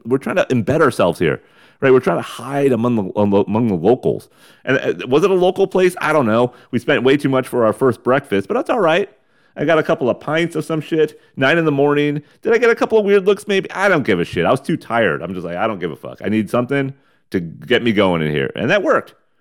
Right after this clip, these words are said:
The, the breakfast worked, the beers worked, and then we're off and running, right? And then we just kind of, we just m-, m-,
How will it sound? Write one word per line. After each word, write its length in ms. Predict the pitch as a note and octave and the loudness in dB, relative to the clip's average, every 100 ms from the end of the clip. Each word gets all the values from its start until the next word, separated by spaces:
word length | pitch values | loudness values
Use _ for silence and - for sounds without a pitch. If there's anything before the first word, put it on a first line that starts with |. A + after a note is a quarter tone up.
| _ _ _ | _ _ _
The, 160 | G#2 F#2 | 0 2
the 100 | F#2+ | 0
breakfast 420 | - D#3+ E3 D3+ | 2 2 0 0
worked, 360 | D#3 D#3 D3+ - | 2 4 2 -4
the 60 | |
beers 380 | - B2+ D#3 C#3 | -2 2 2 0
worked, 380 | C3+ D3+ C#3+ - | 4 4 4 -2
and 120 | C3+ | -4
then 80 | D3 | 0
we're 160 | D3+ C#3+ | 2 2
off 200 | C#3 C#3 | 0 -2
and 160 | A#2 | -2
running, 300 | A2+ F2 C2+ - _ _ _ _ | 0 -2 -4 -12 _ _ _ _
right? 260 | A2 B2+ | 2 2
And 100 | - | 2
then 120 | B2 B2+ | 0 2
we 80 | |
just 160 | C3+ C#3+ | 0 -2
kind 180 | F3+ F#3+ | -2 0
of, 160 | F#3 | 0
we 160 | F3 F#3 | 0 0
just 220 | E3+ F3+ | 0 -4
m-, 180 | D3+ C#3+ | -6 -12
m-, 160 | C#3+ | -14